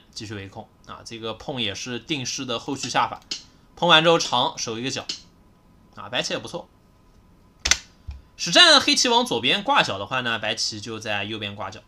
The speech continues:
啊，反正这两个地方双方总能走到一边。之后在左下角也是非常流行的这个定式。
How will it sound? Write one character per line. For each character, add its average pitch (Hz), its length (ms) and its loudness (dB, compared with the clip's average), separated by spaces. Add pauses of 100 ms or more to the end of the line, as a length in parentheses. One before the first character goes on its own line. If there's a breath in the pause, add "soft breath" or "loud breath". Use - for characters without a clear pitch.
(140)
啊， - 160 -16
反 110 160 -14
正 135 580 -6
这 139 120 -8
两 113 160 -6
个 110 60 -8
地 131 140 -4
方 113 280 -4
双 131 200 -8
方 131 300 -4
总 107 180 -10
能 110 140 -6
走 120 100 -8
到 104 140 -4
一 113 80 -4
边。 113 200 -8 (1080)
之 - 100 -10
后 160 260 2
在 151 260 4
左 107 200 -4
下 143 180 0
角 98 220 -4
也 101 200 -8
是 113 540 -4
非 139 140 -8
常 123 180 -8
流 117 160 -6
行 113 160 -10
的 113 140 -8
这 117 80 -12
个 113 80 -8
定 117 160 -12
式。 - 180 -12